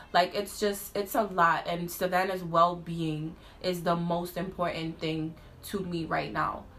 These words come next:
You know, um, I literally have put myself beyond last. And there's some days I just feel like I'm not doing enough. So thank you for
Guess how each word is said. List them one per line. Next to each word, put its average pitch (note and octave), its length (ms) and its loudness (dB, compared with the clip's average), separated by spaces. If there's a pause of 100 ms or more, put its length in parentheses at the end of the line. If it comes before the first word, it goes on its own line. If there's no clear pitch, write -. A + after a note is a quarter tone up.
(140)
You F#3+ 200 0
know, F3 440 2
um, F3 480 4
I F#3 160 6
literally F#3+ 460 0
have E3+ 240 -2
put F#3+ 200 -2
myself E3 560 -2 (100)
beyond D#3+ 460 0
last. - 540 -4 (680)
And E3 640 4 (880)
there's G#3+ 220 4
some A#3 300 6
days A3 340 2
I F#3+ 120 6
just G3 200 -6
feel G3 160 2
like F3+ 160 2
I'm F3+ 180 2
not F3 280 4
doing F3 260 -2
enough. E3+ 640 -2 (460)
So F#3 540 6
thank A#3 340 4
you F3 240 -6
for E3 680 2